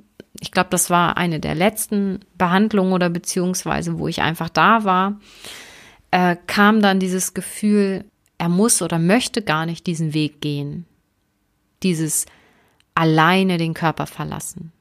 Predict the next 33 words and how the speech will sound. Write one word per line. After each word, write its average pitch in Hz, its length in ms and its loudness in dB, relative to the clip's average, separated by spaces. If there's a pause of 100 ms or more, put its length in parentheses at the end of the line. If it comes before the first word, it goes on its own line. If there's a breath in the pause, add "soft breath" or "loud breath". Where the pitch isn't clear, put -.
(140)
Es 175 220 0
ist 185 140 -2
für - 140 -4
ihn 190 280 -2
völlig 233 520 0
stimmig 214 520 0
und 175 220 -4
rund, 196 640 0 (960)
so 180 680 2 (640)
mit 208 300 4
der 190 120 4
Unterstützung 175 680 -4
des 160 220 -6
Tierarztes 160 760 -4
wirklich 151 320 -10
zu - 160 -10
gehen. 151 460 -6 (880)
Und - 160 4
das 156 180 0
hat 190 140 2
dann 185 160 0
auch 196 200 0
stattgefunden. 156 840 -4
Also 180 540 0
wirklich, 214 460 2 (380 soft breath)
und 185 160 2
das 196 220 2
hat 202 140 0
auch 185 200 2
in 202 120 -4
einer 190 340 -2
völligen 226 800 2
Harmonie 190 960 0